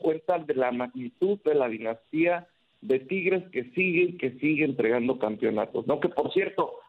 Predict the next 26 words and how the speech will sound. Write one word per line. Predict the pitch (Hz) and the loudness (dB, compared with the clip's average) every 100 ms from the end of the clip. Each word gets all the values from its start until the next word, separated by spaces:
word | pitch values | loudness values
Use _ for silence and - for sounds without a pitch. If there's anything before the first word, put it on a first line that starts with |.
| _ | _
Tigres | 175 185 208 | -2 2 0
es | 196 | 2
el | 151 156 | 0 2
único | 214 226 226 - 214 - | 2 2 0 0 0 2
equipo | - - 175 185 | -4 -4 -4 -2
mexicano | 156 139 - - 175 202 233 - _ _ - | -2 -4 -8 0 0 2 0 -4 _ _ -2
que | 165 | 0
ha | 165 | 2
sido | 170 165 160 | 2 2 2
campeón | 127 113 - 156 208 - - | -2 0 2 2 2 -4 -6
o | - - | -6 -2
que | 123 | 0
ha | 143 - - | 0 -4 -6
obtenido | 135 135 127 151 | -6 -2 0 2
el | 135 | 2
título | 165 160 156 127 | 0 -2 0 0
de | 123 | 0
Campeones | 117 113 139 135 123 | -4 0 2 2 0
Cup | - - - _ _ _ _ - | -2 -2 -6 _ _ _ _ -2
dos | 147 135 | 0 2
mil | 185 | 2
dieciocho | 170 175 175 175 | 2 2 0 2
y | 160 | 2
dos | 123 | 2
mil | 143 | 0
veintitrés. | 135 131 - - 95 | 0 0 -2 -2 0